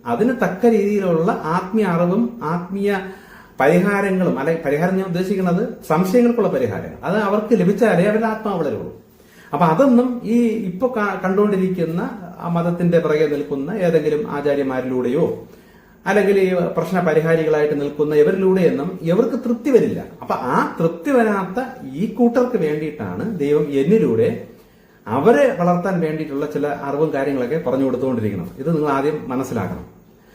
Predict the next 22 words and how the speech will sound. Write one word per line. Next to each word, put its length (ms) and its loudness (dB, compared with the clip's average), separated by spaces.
അപ്പം 380 0
ഇത് 300 2
എന്റെ 180 6
ഈ 100 8
മെസ്സേജ് 320 0
കേൾക്കുന്ന 580 0
ഈ 140 -2
വ്യക്തികൾ 520 0
മതത്തിന്റെ 500 4
രീതിയിലോ 480 0
ഏതെങ്കിലുമോ 680 0
ഇതിൽ 160 0
മാറാൻ 500 2
കഴിയുന്നില്ല, 760 -2
എനിക്ക് 280 -6
പറ്റുന്നില്ല 680 0
എന്നൊക്കെ 640 -2
വിചാരിക്കുന്നവർക്ക് 1300 0
നിങ്ങളുടെ 380 2
മതത്തിലുള്ള 920 -2
ആചാര്യന്മാരുടെ 960 2
നിർദ്ദേശങ്ങളും 920 -2